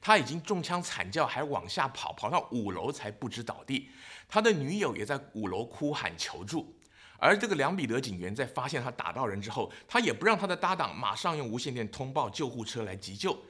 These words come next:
他自己也没有现场施救，前后拖了好几分钟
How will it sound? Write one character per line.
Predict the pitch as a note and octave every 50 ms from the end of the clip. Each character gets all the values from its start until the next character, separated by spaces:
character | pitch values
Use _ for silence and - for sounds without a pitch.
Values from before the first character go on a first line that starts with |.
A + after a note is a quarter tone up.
| - - - - - -
他 | - F3+ F3+
自 | - - C4+ C4
己 | E3+ - A2+ G2
也 | - - F#2+ F2
没 | E2+ F2 A2+
有 | D3 C#3+ -
现 | - - E3 C#3 A#2
场 | A2 - E2+ F2
施 | - - - B2+ B2
救， | A#2 D3 C3+ - - - - - - - - -
前 | - - D#3 C#3+
后 | D#3+ A3 G#3 D#3+
拖 | - - - E3+ F#3+
了 | E3
好 | - - - G2 G#2 C3 F3
几 | G3 - - F2
分 | - - A#2 A#2+
钟 | A#2+ B2 B2 B2+